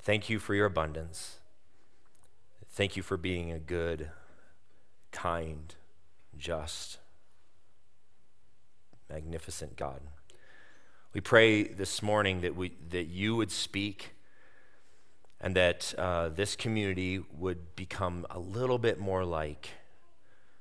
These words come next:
what you want us to be, that your kingdom would come and your will would be done here on earth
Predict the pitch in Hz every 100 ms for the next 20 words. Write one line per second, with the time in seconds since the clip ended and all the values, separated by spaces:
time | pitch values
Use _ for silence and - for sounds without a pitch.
0 | - 90 - 90 80 80 80 78 - 78
1 | 69 60 - - - 82 85 90 101 -
2 | 107 101 101 98 - - 78 73 73 76
3 | 82 92 98 98 98 92 92 80 78 73
4 | 76 - 90 95 85 78 78 -